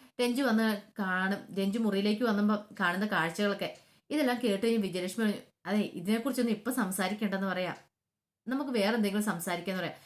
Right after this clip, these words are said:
"അതെന്താ അമ്മ അങ്ങനെ?" "രഞ്ജു അകത്ത് കേട്ടോണ്ട് നിൽക്കുക എന്നുള്ള കാര്യം വിജയലക്ഷ്മിക്ക് അറിയാലോ. അവൾ ഒരിക്കലും അറിയാൻ പാടില്ലാത്ത കാര്യങ്ങളാണ് ഇവൾ ഈ വിളിച്ചു കൂവിക്കൊണ്ടിരിക്കുന്നത്." അതിന് ഗീതുവിന് അറിയില്ലോ രഞ്ജു അകത്തുണ്ടെന്നുള്ള കാര്യം. "അതെ, എനിക്ക് ആ വരുണിനെ കുറിച്ചൊക്കെ അറിയണേ,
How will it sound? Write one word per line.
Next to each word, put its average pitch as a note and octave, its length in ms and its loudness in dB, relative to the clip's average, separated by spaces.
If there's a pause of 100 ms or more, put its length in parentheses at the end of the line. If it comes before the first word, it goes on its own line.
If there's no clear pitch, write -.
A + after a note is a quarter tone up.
(160)
"അതെന്താ A3+ 300 2
അമ്മ A3+ 120 4
അങ്ങനെ?" G3 300 2 (280)
"രഞ്ജു D3 280 -2
അകത്ത് F#3 340 0
കേട്ടോണ്ട് G3 380 2
നിൽക്കുക A3+ 220 0
എന്നുള്ള A3 260 2
കാര്യം A3 240 2 (200)
വിജയലക്ഷ്മിക്ക് D4+ 600 0
അറിയാലോ. G#3 400 2 (280)
അവൾ D3+ 200 -6
ഒരിക്കലും G3+ 340 0
അറിയാൻ G#3 300 2
പാടില്ലാത്ത G#3+ 360 2
കാര്യങ്ങളാണ് G#3+ 540 2 (300)
ഇവൾ C4 160 2
ഈ B3 80 4
വിളിച്ചു G#3 300 0
കൂവിക്കൊണ്ടിരിക്കുന്നത്." G3+ 840 0 (600)
അതിന് D#3 220 -8
ഗീതുവിന് E3+ 380 -2
അറിയില്ലോ A#3+ 340 2
രഞ്ജു A3 220 2
അകത്തുണ്ടെന്നുള്ള G3+ 640 2
കാര്യം. F3 260 -2 (360)
"അതെ, A3+ 160 2 (200)
എനിക്ക് C4+ 220 0
ആ B3 100 2
വരുണിനെ G#3 420 2
കുറിച്ചൊക്കെ B3 440 0
അറിയണേ, E3+ 340 0